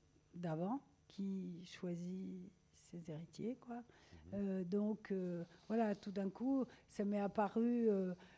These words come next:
Speaker 1: très, très fortement, quoi. Mais ça m'est apparu surtout en tournant le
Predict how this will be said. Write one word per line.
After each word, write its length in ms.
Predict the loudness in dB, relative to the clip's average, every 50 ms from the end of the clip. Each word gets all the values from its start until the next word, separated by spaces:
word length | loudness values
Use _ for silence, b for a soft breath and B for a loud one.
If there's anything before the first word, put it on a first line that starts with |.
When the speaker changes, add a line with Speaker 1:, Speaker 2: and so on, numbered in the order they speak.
| B _
Speaker 1:
très, 160 | 0 2 2 2
très 380 | 4 2 2 4 4 4 2
fortement, 720 | 0 0 -2 -2 -2 0 2 4 6 6 6 4 2 0 -4 -8
quoi. 180 | -10 -10 -8 -8 -10 -12 -16 -20 -20 -20 -20 -12 -4
Mais 300 | 2 4 6 6 6 4
ça 180 | 4 4 4 4
m'est 140 | 6 6 6
apparu 480 | 6 4 4 2 0 2 2 2 2
surtout 580 | 0 0 -2 -2 -2 -2 -2 -2 -2 0 2 2
en 140 | 2 2 0
tournant 420 | -2 -4 -6 -6 -4 -2 0 0
le 80 | 0